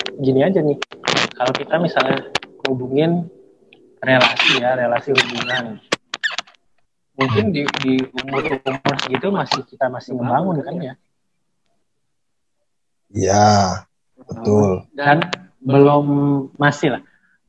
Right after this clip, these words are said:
Speaker 1: belum maksimal hasil yang kita dapat. Anggaplah kayak,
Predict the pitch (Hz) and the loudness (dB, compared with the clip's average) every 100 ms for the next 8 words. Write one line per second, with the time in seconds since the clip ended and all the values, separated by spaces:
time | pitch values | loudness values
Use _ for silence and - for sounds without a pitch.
0 | _ _ _ 156 127 139 147 - 151 165 | _ _ _ -8 -4 0 0 2 4 4
1 | 135 123 143 131 127 123 120 - 147 - | 4 2 4 4 2 0 -2 2 0 0
2 | - 127 135 196 - 135 123 120 117 110 | -4 -2 0 0 -2 -4 -4 -6 -6 -8
3 | 107 | -12